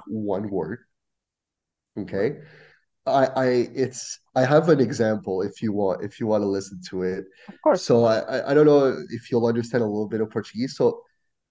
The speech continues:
Speaker 1: this is the sentence, right? "Isto aqui é muito giro." Okay, so you have "Isto aqui é muito giro." You have five words, okay? It basically means, uh, "This is pretty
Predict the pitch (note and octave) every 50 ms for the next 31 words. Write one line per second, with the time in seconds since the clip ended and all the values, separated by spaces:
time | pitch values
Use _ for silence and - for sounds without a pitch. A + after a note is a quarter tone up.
0 | _ _ _ _ - C3 C3+ F3 F#3+ F#3 F#3+ F3+ D3+ C#3 - - - C3+ A2 -
1 | - - - - - - - A#2 G#2+ A2 A#2 C3+ D3 - - _ _ _ _ -
2 | D#3 E3+ F#3+ G#3 G3 - - - - A3 A3 A3 A3 A3 G3 - - E3+ F3+ F3+
3 | F3+ F3+ - - B2 B2+ C3 C3 B2+ B2+ C3 - - B2 B2 A#2+ B2 B2+ B2 B2
4 | B2 B2 B2 A#2+ A#2+ - - - B2+ A#2+ A#2 A2+ - - A2 G2+ F#2 F2 E2 -
5 | - A2 - _ _ _ _ _ - A2+ G#2+ - C3 C#3+ D3 D3 - C3+ B2 A#2+
6 | B2+ A#2+ A#2 G#2+ - - C#3 D3+ D#3 D3+ - - - D#3+ D3+ C#3+ A#2 A#2+ A#2 -
7 | - C3 B2 A#2+ - - A2 A2+ A2+ A2+ A2 G#2 G#2+ A2 G#2+ G#2 - A2 G#2 F#2
8 | - - - F2 G#2 G#2 G#2 - _ - A2 G2+ G2+ G#2 G#2 G#2+ F#2 - - -
9 | E2 D#2+ A#1+ - - - - - - G2+ G2+ B2+ - - - - - _ - D3
10 | D3+ D3 C3+ E3 F3 F3 F#3 F3 F3 D3+ C3+ B2+ A#2+ B2 B2+ B2+ C3 B2 - -
11 | A#2+ A2 A2 A2 G#2+ G2+ B2 B2 B2 - - A2+ G#2+ G#2+ - - - A2 F#2+ F#2